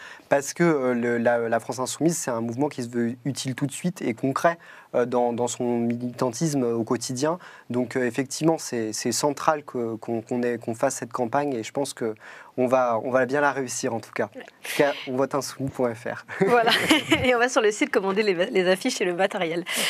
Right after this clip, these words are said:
Speaker 2: Euh, et ce week-end, il y a aussi eu, euh, les stages régionaux de l'Institut La Boétie. C'est l'occasion de parler aussi de l'Institut La Boétie, dont tu es le responsable de l'école de formation de l'Institut La Boétie, Antoine.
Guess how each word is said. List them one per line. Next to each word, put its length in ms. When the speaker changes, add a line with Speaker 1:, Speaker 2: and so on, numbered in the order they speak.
Speaker 2:
Euh, 920
et 240
ce 160
week-end, 320
il 60
y 60
a 120
aussi 340
eu, 360
euh, 480
les 400
stages 320
régionaux 540
de 120
l'Institut 460
La 80
Boétie. 340
C'est 120
l'occasion 360
de 60
parler 320
aussi 180
de 100
l'Institut 440
La 80
Boétie, 380
dont 180
tu 160
es 20
le 80
responsable 500
de 80
l'école 300
de 80
formation 400
de 80
l'Institut 400
La 80
Boétie, 280
Antoine. 260